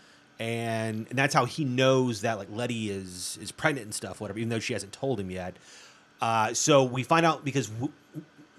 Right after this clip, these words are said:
we were wondering if he also went, like, in the portal, and we find out that he did go in the portal, but not for as long.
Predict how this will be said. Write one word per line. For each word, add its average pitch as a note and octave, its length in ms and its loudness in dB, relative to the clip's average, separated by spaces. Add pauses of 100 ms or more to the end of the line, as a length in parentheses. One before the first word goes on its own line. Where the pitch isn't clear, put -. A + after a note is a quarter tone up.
we C#3+ 100 -4
were B2+ 100 -4
wondering E3 460 2
if B2 100 -6
he C#3+ 120 -4
also C3 320 0
went, B2 240 -4
like, G#2+ 160 -8
in A2+ 60 -10
the G2+ 60 -12
portal, G3 380 4
and D#3+ 80 2
we C3 80 0
find C#3+ 180 0
out C3+ 120 -4
that A2+ 140 -4
he A#2 260 -10
did E3+ 160 8
go C3 120 6
in G#2 60 -2
the F#2 60 -8
portal, F2+ 360 -10 (600)
but D3 200 6
not D3 180 4
for C#3 140 2
as G#2+ 120 0
long. G2+ 260 -4